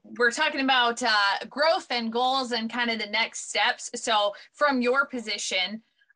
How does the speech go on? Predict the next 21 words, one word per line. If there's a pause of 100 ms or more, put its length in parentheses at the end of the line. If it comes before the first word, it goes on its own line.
uh,
what
are
your
main
focuses
right
now
within
the
business (200)
for (360)
growth
and
kind
of
getting
to (120)
that
next
level?